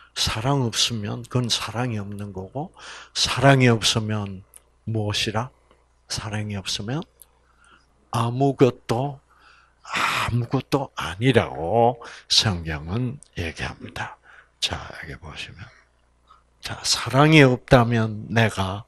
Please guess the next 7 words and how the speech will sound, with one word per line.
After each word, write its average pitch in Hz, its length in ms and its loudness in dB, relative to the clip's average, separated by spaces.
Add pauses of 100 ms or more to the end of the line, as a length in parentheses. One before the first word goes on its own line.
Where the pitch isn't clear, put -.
(160)
뭐예요? 117 340 2 (1600)
아무것도 113 500 -6
아니다. 123 580 -12 (1300)
교리 139 540 6
박사라도 - 680 -6 (100)
아무것도 - 1000 -12
아니다. - 340 -20